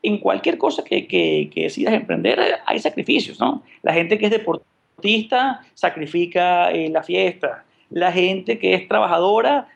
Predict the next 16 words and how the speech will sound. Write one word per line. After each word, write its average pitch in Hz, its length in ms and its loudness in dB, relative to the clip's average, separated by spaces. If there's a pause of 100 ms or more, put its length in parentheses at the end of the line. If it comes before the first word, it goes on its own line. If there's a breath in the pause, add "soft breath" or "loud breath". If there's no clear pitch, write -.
sacrifica 185 880 0
tiempo, 175 920 2
no 165 100 -2
sé, 165 380 2
con 165 100 -2
la 156 60 4
familia 196 380 0
o 220 140 4
el 175 80 0
deporte. 160 640 -2 (200 loud breath)
La 180 180 2
gente 190 360 0
que 202 140 0
es 202 180 -2
totalmente 190 460 0
familiar 175 680 0